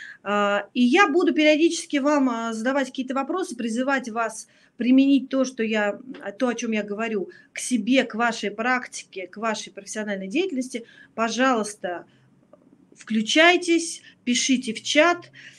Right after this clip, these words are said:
А, чат — это очень хороший способ для нас взаимодействия, для меня видеть,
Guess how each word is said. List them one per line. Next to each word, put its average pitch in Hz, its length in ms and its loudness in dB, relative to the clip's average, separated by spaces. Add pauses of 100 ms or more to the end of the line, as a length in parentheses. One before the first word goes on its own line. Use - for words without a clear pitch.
(120)
А, 294 360 -6
чат — 330 360 0
это 254 500 -2 (800)
очень 269 420 2
хороший 226 500 -8
способ 269 420 -8
для 220 180 -4
нас 208 180 -4
взаимодействия, 214 560 -4
для 220 180 -4
меня 254 240 4
видеть, 220 440 0